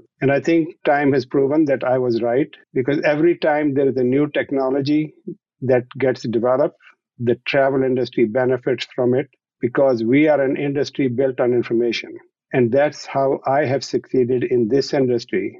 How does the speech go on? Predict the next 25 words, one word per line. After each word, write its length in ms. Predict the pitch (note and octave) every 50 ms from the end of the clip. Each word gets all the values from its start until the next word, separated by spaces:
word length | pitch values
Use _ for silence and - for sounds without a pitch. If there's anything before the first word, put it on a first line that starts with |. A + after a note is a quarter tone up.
| - _ _ _ _ _ _ -
I've 240 | C3 B2 B2+ A#2+ A2+
built 200 | C#3 C3 B2 B2 -
eight 240 | C#3 C3 C3+ B2+ -
companies, 560 | - C#3 B2+ A#2+ B2+ C3+ C#3 D3 D#3 D#3 - _ _ _ _ _
and 140 | - C3+ D#3
every 300 | D#3 C#3+ C#3+ D#3 D#3 D3+
time, 560 | D3+ D#3+ C#3+ C3+ C#3 C3+ C3+ C3+ C#3 C#3+ C#3+ - _ _ _ _ _ _ -
every 260 | C#3 C3+ C3 D3+ D3
one 200 | C#3 C#3 C#3+ C#3+
of 140 | D3 C#3 -
my 120 | C#3 C3 B2
company 460 | - C#3 B2 B2 - C3+ C3 C3 B2
harnesses 560 | A#2+ - C3 B2+ B2 C3+ C3 - - C#3+ B2+
the 100 | C3 C3
power 380 | C3+ - B2+ B2 B2 B2+ B2 B2
of 120 | A#2+ -
new 180 | A#2+ B2+ C3 B2
technologies 800 | C3+ A#2 - C3 A#2+ A#2 A#2 A#2+ A#2+ A#2 A#2+ A#2+ A#2+ A#2+ - - _ _ _
for 120 | - C3+ A#2+
the 120 | A2+ A2
greater 340 | G#2 A#2+ B2+ B2 B2 C#3 A#2+
good 200 | A2 C3 C3 B2
of 120 | A#2 A2+
the 60 | A#2+
industry. 420 | A2+ G#2+ G#2+ G#2 - - - -